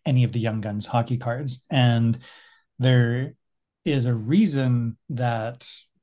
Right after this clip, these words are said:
it takes a while for the Young Guns to get printed and, and produced. And really simply, if a player hasn't worn an N H L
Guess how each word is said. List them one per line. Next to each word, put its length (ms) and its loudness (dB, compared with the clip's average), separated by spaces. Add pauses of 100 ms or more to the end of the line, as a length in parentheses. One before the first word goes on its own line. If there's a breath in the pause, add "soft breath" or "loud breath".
(220)
it 180 -2
takes 280 -2
a 40 0
while 380 4
for 560 -4 (480 soft breath)
the 60 0
Young 200 4
Guns 240 -2
to 80 -10
get 460 -6 (640)
printed 360 2
and, 180 -2 (140)
and 200 -2
produced. 560 0 (400 loud breath)
And 680 0 (340)
really 240 -2
simply, 640 -2 (320 loud breath)
if 540 -4 (160)
a 380 -2 (320)
player 360 0
hasn't 360 0
worn 600 -4 (220)
an 120 -2
N 160 -2
H 220 -4
L 500 0